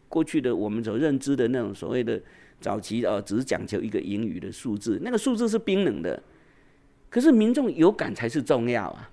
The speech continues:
民众有感才是重要。那这些有感，这些有，有暖度的服务，就是从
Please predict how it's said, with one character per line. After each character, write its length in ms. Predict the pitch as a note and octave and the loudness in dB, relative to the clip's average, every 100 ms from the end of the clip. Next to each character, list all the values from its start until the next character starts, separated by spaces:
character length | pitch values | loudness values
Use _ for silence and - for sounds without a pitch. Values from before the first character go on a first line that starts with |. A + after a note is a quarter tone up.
| - - - - - | -20 -20 -20 -20 -6
民 140 | A2+ | -2
众 120 | D#3+ C3 | 2 2
有 100 | C#3+ | 0
感 180 | G2 | -2
才 180 | - G2 | -6 -4
是 80 | G2+ | -4
重 260 | G2+ F#2+ F#2 | -4 -6 -6
要。 120 | - - - - - - | -10 -16 -20 -20 -20 -6
那 140 | B3+ C4 | 0 4
这 180 | D4+ | 6
些 80 | D4+ | 6
有 180 | C#4+ G3+ | 8 6
感， 300 | G#3+ - A2 - _ _ - - _ _ - | 4 -4 -10 -16 _ _ -20 -20 _ _ -4
这 120 | C#4+ | 0
些 120 | C#4+ | 2
有， 200 | A3 C3 - - | 4 2 -2 -8
有 140 | D#3 G3 | 2 6
暖 320 | G#3+ E3 A2 | 6 6 2
度 140 | A3+ | 0
的 100 | D#3 | 0
服 260 | B2 C3 E3 | 0 0 0
务， 120 | A#2 - _ - - - | -2 -6 _ -20 -20 -2
就 140 | - E3+ | 10 10
是 100 | D3+ | 10
从 320 | C3 B2+ | 6 4